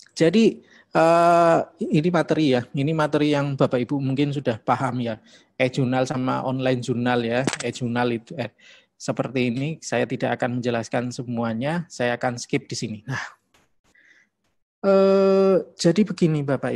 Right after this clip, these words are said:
Ibu semua, mungkin di O J S dua tidak, tidak mengenal yang namanya, eh, yang ini,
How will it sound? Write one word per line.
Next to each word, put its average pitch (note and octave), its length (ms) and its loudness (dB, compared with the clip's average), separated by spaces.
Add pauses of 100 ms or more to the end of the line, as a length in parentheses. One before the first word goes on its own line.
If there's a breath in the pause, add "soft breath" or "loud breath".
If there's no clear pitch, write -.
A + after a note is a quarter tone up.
Ibu - 140 -16 (100)
semua, A#2 480 -8 (160)
mungkin A#3 640 2 (240)
di D#3 160 2
O D#3 80 2
J B2+ 300 0
S - 260 -6 (160)
dua C3 520 0
tidak, - 500 -4 (680 soft breath)
tidak F3+ 640 2
mengenal F3+ 760 0
yang F3 240 0
namanya, D#3+ 800 -4 (600 soft breath)
eh, C#3+ 840 0 (480)
yang E3+ 240 2
ini, A#2+ 400 -4